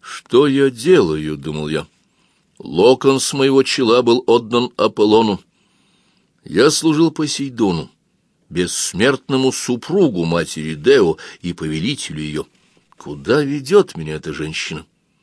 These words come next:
Чтобы убить мужа, в свой черед убившего кого-то в прошлом году, и в течение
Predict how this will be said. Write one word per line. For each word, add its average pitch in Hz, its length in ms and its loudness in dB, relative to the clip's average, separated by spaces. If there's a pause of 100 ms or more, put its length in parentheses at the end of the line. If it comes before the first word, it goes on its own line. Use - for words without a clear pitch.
(760)
Чтобы 76 300 -12
убить 82 340 -6
мужа, 143 640 0 (560)
в - 80 -16
свой 90 400 0
черед 90 560 0
убившего 90 560 -6
кого-то 98 400 -4 (220)
в - 120 -20
прошлом 98 600 -2
году, 120 340 0 (260)
и 87 120 -8
в - 60 -16
течение 87 460 -4